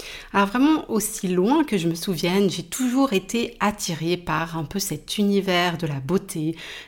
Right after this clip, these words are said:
les beaux produits présentés dans les magazines,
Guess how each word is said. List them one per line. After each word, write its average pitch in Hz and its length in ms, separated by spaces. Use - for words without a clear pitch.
les 180 120
beaux 185 260
produits 175 440
présentés 165 420
dans 160 120
les 156 100
magazines, 165 800